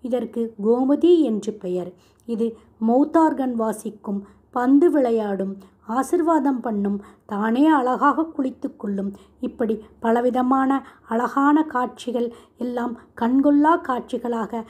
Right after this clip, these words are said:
கண்ணுக்கு விருந்தாக அமைகிறது. இப்பொழுது கடைசியில் என் பாட்டி சொல்லிக் கொடுத்த ஒரு சிறு பாடலுடன் இதை நான்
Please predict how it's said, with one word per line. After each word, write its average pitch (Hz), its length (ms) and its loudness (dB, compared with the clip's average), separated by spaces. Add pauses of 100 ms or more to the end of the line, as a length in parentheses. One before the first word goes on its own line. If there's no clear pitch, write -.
(220)
கண்ணுக்கு 294 520 2
விருந்தாக 294 600 2
அமைகிறது. 196 680 -4 (2250)
இப்பொழுது 220 580 0
கடைசியில் 233 640 -4 (220)
என் 220 260 -4
பாட்டி 262 340 0
சொல்லிக் 233 420 -2
கொடுத்த 208 400 -6 (240)
ஒரு 214 320 -4 (120)
சிறு 277 520 0
பாடலுடன் 240 640 -2 (200)
இதை 226 220 -2
நான் 220 240 -4